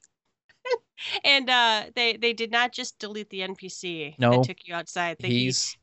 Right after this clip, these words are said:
Speaker 1: he's unemployed now, though.
Speaker 2: unemployed, out of a job, even says it. It, it depressed me. It's like I talked to him and, and I just felt so bad. It's like, "What's this economy coming to? We're building,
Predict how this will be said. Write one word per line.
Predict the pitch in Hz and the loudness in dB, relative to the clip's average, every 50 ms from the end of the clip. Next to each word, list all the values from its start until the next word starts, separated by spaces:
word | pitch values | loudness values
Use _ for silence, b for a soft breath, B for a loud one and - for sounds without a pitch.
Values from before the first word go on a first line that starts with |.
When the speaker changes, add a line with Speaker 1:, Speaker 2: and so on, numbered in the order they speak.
| _ - | _ -10
Speaker 1:
he's | 240 220 - | -10 -6 -2
unemployed | - 208 202 214 202 - - 196 185 175 156 | -2 0 0 -2 -2 -6 -6 -8 -8 -4 2
now, | 127 120 120 120 | 4 6 6 6
though. | |
Speaker 2:
unemployed, | 127 127 170 - 151 151 160 165 160 127 | 6 4 2 4 6 8 8 10 10 8
out | 123 120 127 | 8 8 6
of | 131 131 | 6 4
a | 139 | 2
job, | 127 - 156 147 151 156 151 127 117 | 4 6 6 6 8 8 6 6 4
even | 120 117 131 127 123 | 2 2 2 0 0
says | - - 151 147 156 139 127 | 2 4 4 4 4 4 2
it. | 117 104 | 2 2
It, | 113 110 - - - - - | 0 -2 -4 -6 -12 -10 -6
it | 123 123 120 120 | -4 -4 -4 -4
depressed | 123 110 - - 143 139 139 - - - | -4 -2 4 6 6 6 6 4 2 0
me. | 120 110 104 | 0 0 -2
It's | 104 104 104 - - | -2 -4 -4 -4 -4
like | 135 - | -4 -4
I | - | -6
talked | - - 131 127 127 - - | -4 -2 0 0 0 0 -2
to | - 135 | 0 0
him | 135 135 131 | 2 2 2
and, | 127 120 117 117 107 | 2 2 0 -2 -4
and | - 113 113 110 107 107 - - _ _ _ _ _ _ _ _ _ _ - | -4 -4 -4 -4 -6 -8 -12 -18 _ _ _ _ _ _ _ _ _ _ -6
I | 117 | -4
just | 110 113 - - | -2 -2 2 2
felt | 131 113 - - | 2 2 4 2
so | - - 123 113 | 2 2 2 2
bad. | 104 113 117 127 143 135 123 | 4 4 6 6 6 6 6
It's | 110 - | 4 2
like, | 113 107 - | 0 0 0
"What's | 120 113 - - | -2 -2 0 -2
this | 120 - | 0 0
economy | - - - 135 131 139 143 139 127 117 | 0 2 4 4 4 6 6 6 4 4
coming | - - 117 110 110 107 | 4 4 4 4 2 0
to? | 107 - 120 107 | 0 -2 -2 0
We're | 101 107 104 | 0 0 0
building, | 101 117 117 120 120 127 127 127 123 120 117 | 2 2 2 4 4 4 2 2 2 0 -2